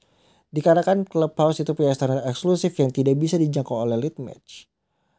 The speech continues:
Eh, Lead Match itu memberikan spotlight terhadap semua orang.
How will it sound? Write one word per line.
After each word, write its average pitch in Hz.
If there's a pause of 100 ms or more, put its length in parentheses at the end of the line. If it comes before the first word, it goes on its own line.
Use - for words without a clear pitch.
(180)
Eh, 117
Lead 131
Match 185
itu 170
memberikan 135 (320)
spotlight 165 (460)
terhadap 113
semua 107
orang. 92